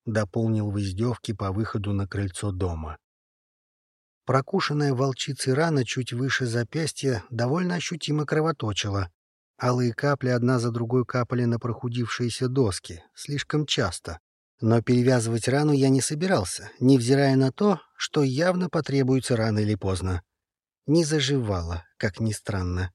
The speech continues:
Будто я вообще способность к регенерации потерял. Моя личная Красная Шапочка, между тем, нервно металась из стороны в сторону,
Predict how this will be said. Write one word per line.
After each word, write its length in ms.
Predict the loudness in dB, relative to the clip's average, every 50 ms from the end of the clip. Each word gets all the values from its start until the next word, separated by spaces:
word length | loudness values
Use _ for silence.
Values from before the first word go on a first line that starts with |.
| _ _ _ _ _ _ _ _ _ _
Будто 320 | -4 -4 -4 -4 _ -2 -2
я 300 | 0 0 2 0 0 2
вообще 520 | 2 2 0 0 -2 -4 -4 -2 -2 -2 -2
способность 680 | -2 -4 -4 -4 -2 0 0 0 2 2 0 0 -2
к 80 | -2 -2
регенерации 800 | 0 0 2 2 2 2 2 2 2 0 -2 -4 -6 -8 -8
потерял. 500 | -6 -6 -4 -4 -2 -2 0 -2 -2 -4 _ _ _ _ _ _ _ _ _ _ _ _ _ _ _ 0
Моя 280 | 2 4 4 4 4 4
личная 420 | 2 0 -2 -2 0 2 2 2
Красная 460 | 2 2 0 0 0 2 2 2 2
Шапочка, 500 | 0 -2 -4 -4 -4 -4 -6 -4 -2 -2
между 300 | 0 0 0 0 -2 -2
тем, 300 | -2 2 2 2 2 2 _ _ _ _ _
нервно 560 | 4 6 8 8 8 6 6 4 2 4 4 6
металась 560 | 6 6 4 2 0 2 2 2 2 0 -2
из 120 | -6 -6
стороны 400 | -2 -2 0 2 4 4 4 2
в 60 | 2
сторону, 540 | 0 -4 -2 0 0 2 2 2 2 0 0